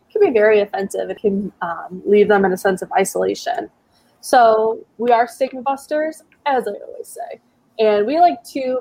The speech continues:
bust stigma on here. So how can we, as a community or as an individual, what are some ways that we can have a very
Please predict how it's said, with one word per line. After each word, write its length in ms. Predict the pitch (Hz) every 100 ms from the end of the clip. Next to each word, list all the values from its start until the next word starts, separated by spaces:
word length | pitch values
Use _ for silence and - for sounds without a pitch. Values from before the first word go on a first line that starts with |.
| 202
bust 320 | 190 190 -
stigma 320 | - - 175
on 320 | 175 160 - -
here. 260 | 151 127 180
So 680 | - - 294 190 185 196 _ _ _
how 480 | - 269 359 440 440
can 400 | 339 277 202 190
we, 480 | 220 190 190 185 - _ -
as 200 | 214 277
a 60 |
community 840 | 277 294 269 262 254 262 254 254 -
or 360 | 208 247 311 -
as 200 | 262 269
an 80 | 262
individual, 800 | 226 202 196 180 175 180 180 _ _ _
what 220 | 196 233
are 100 | 339
some 260 | 349 370 285
ways 440 | 214 214 220 233
that 160 | 202 -
we 80 | 240
can 160 | 277
have 440 | - 196 196 190 190
a 80 | 196
very 400 | 190 185 185 180